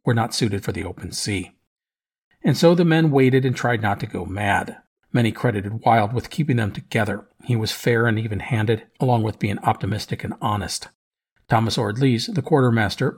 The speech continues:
said a big reason the men had made it to this point was Wild's, quote,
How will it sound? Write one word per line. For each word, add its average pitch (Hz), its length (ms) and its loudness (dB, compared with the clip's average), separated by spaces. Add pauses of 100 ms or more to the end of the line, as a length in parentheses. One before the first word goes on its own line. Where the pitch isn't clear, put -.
said 127 200 0
a 123 40 2
big 143 260 2
reason 131 280 2
the 123 80 4
men 113 180 0
had 98 140 -4
made 131 200 4
it 143 100 -2
to 143 80 -6
this 143 140 -2
point 135 340 0 (260)
was 107 140 0
Wild's, 101 400 0
quote, 127 340 2